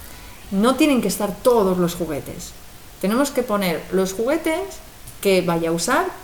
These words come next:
que veamos, nosotros tenemos que observar a lo que suele jugar. Entonces esos juguetes que suele utilizar los tenemos en la habitación. Que además estén en la habitación de tal manera que se vean. Esto de poner ahí un millón de juguetes uno encima del otro, uno delante del otro, no. Esto como muy escaparate tiene que estar.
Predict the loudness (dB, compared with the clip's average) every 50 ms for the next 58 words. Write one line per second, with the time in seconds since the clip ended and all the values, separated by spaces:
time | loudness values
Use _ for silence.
0 | -4 0 2 4 4 4 4 4 4 2 2 0 0 0 -2 -2 -4 -4 -4 -2
1 | -2 -2 -2 -2 -2 -4 -4 -4 -4 -2 0 0 0 0 0 -2 -4 -4 -4 -4
2 | -2 -2 -2 -4 -4 -6 -6 -6 -6 -8 -12 -16 -18 -18 -8 -2 2 2 4 2
3 | 2 0 0 0 0 0 0 0 0 -2 -4 -4 -4 -2 -2 -2 -2 -2 -4 -4
4 | -4 -4 -4 -4 -4 -4 -6 -8 -14 -12 -6 -4 -2 -2 -2 -2 0 0 0 0
5 | 0 -2 -2 -2 -2 -4 -6 -6 -6 -6 -8 -8 -8 -10 -12 -14 -16 -16 -18 -12
6 | -2 2 4 4 6 6 4 4 2 2 2 2 2 2 0 0 0 -2 -2 -2
7 | -2 -2 -2 -2 -2 -2 -2 -2 -2 -2 -2 -2 -2 -4 -2 -2 -2 0 0 -2
8 | -2 -4 -4 -2 2 2 4 4 2 2 0 0 2 2 2 2 2 2 0 0
9 | 0 0 2 2 2 2 2 2 2 0 -2 -2 0 0 0 0 0 -2 -2 -2
10 | 0 0 0 0 0 0 2 2 2 2 2 2 2 2 2 2 2 0 0 -2
11 | -2 -2 0 0 2 0 0 0 -2 -2 0 0 0 0 -2 -6 -10 -14 -16 -18
12 | -18 -18 -18 -6 -2 0 2 4 4 4 4 4 4 4 4 2 2 0 0 0
13 | -2 -2 -2 -2 -2 0 2 2 4 2 2 -2 -4 -6 -6 -6 -8 -8 -8 -8
14 | -8 -6 -6 -8